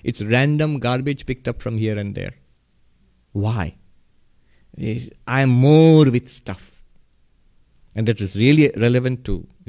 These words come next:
the United States, very overrun with stuff. When it, your house is overrun, it goes into a garage. When there's no space for the car in the garage, it goes into a unique creation of the United States, storage space.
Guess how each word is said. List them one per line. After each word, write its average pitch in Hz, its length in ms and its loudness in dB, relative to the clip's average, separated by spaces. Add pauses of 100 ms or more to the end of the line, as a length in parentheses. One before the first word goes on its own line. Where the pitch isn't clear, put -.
the - 80 -8
United 110 340 -2
States, - 460 -10 (480)
very 92 200 -4
overrun 135 580 4
with 117 140 -4
stuff. - 480 -12 (360)
When 113 160 -6
it, 113 160 -8
your 113 120 2
house 139 280 2
is 139 100 0
overrun, 143 380 0
it 120 100 -8
goes 127 240 -2
into 123 160 -6
a - 20 -4
garage. 110 400 0
When 117 120 -4
there's 131 180 -2
no 135 120 -2
space 139 300 -2
for 135 120 -6
the 127 80 -8
car 131 320 -2
in 147 80 -2
the 143 80 -2
garage, 143 360 -2 (200)
it 117 120 -4
goes 139 280 2
into 143 240 -2
a - 260 -8
unique 190 440 4
creation 160 360 0
of 139 60 -6
the 135 60 -8
United 127 360 -4
States, - 320 -6 (100)
storage 151 480 2
space. - 520 -10